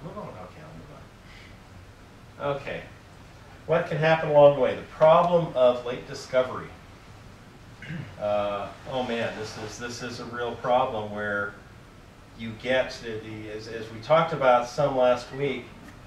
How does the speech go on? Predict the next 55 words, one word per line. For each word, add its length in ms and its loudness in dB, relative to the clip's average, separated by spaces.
there 160 0
is 120 -6
a 40 -10
temptation 680 -4
to 60 -8
go 180 2
for 180 -6
all 180 0
the 160 -4
low-hanging 520 -8
fruit. 140 -14
You've 120 -8
got 220 -8
great 240 0
prototype 600 2
tools, 420 -2
and 80 -12
you've 100 -12
got 180 -6
some 180 -6
engines 380 -4
you 120 -8
can 140 -10
plug 280 -6
in, 240 -8
you 140 -10
can 160 -14
do 180 -4
this, 300 0
and 80 -12
it's 100 -12
like, 200 -2
"Man, 360 6
look 120 2
at 140 -4
this. 320 0
We've 160 -14
got, 260 -2
we've 120 -16
got 160 -2
an 120 -10
app 300 -4
running, 320 4
and 80 -4
it's 200 -12
doing 280 0
this, 260 -4
and 100 -14
it's 140 -16
doing 300 -8
this, 280 -2
and 100 -14
it's 160 -18
doing 300 -10
this." 340 -6